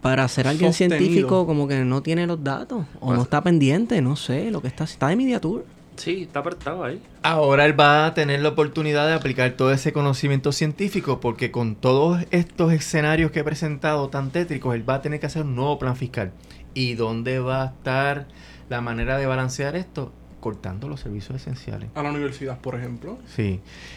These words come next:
Speaker 4: Los, los cortes podrían ser más dramáticos y podrían venir lo peor que puede pasar, que es que le corten las pensiones a un grado mayor de lo que está proponiendo la Junta. Que Rosselló dis-, ha dicho que no va a cortar.
Speaker 3: Ujú.
Speaker 4: Pero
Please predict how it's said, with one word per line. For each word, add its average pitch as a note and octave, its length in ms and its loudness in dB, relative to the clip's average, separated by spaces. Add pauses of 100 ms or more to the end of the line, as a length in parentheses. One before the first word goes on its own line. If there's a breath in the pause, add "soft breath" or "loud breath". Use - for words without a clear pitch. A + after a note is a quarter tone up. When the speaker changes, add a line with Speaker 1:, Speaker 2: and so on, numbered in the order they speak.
(100)
Speaker 4:
Los, A#2 300 -2
los A#2+ 200 -2
cortes B2 420 -4
podrían A2+ 500 -2
ser C#3+ 160 -2
más B2 160 0
dramáticos C#3 600 -2 (260 loud breath)
y A#2+ 140 -2
podrían A2+ 420 2
venir D3+ 340 -2
lo B2 220 0
peor C#3 320 2
que C3+ 140 -4
puede A2+ 240 -2
pasar, B2+ 360 -2
que A#2+ 100 -6
es A2 60 -8
que B2 120 -4
le G#2 100 -4
corten C#3 420 -2
las B2 120 -2
pensiones B2+ 840 -4
a G#2 80 -4
un G#2+ 80 -2
grado B2+ 280 0
mayor A#2+ 320 0
de C#3+ 80 -2
lo C3 80 -2
que G2+ 80 -6
está G#2 120 -6
proponiendo A2 440 0
la G2+ 80 0
Junta. G2 320 -2
Que A2+ 160 2
Rosselló A2+ 420 -2
dis-, D3+ 280 -2
ha C#3+ 60 6
dicho D3+ 220 4
que - 100 4
no G#2 140 6
va B2+ 80 8
a C3 40 4
cortar. G#2+ 380 2 (600)
Speaker 3:
Ujú. C#3+ 500 -6
Speaker 4:
Pero E3 480 10